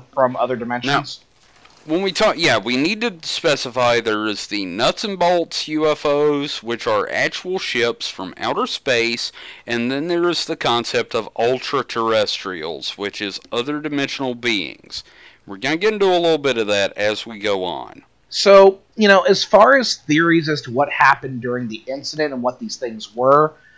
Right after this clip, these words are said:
Speaker 1: uh, there are a few that are pretty predictable. So in about
Speaker 2: Mm-hmm.
Speaker 1: two thousand six, Joe Nickell,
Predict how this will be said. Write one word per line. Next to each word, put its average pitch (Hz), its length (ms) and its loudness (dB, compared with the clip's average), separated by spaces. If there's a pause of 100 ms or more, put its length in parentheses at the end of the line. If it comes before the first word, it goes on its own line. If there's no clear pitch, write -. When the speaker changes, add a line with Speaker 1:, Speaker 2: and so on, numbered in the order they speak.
(280)
Speaker 1:
uh, 139 220 8
there 214 180 10
are 233 40 12
a 226 40 6
few 226 220 -2
that 214 100 10
are 190 60 8
pretty 170 340 2
predictable. 123 800 -2 (600)
So 180 220 6
in 180 60 8
about 185 200 10
Speaker 2:
Mm-hmm. 185 160 4
Speaker 1:
two 202 60 4
thousand 220 340 8
six, 151 440 0
Joe 147 420 4
Nickell, 135 640 -2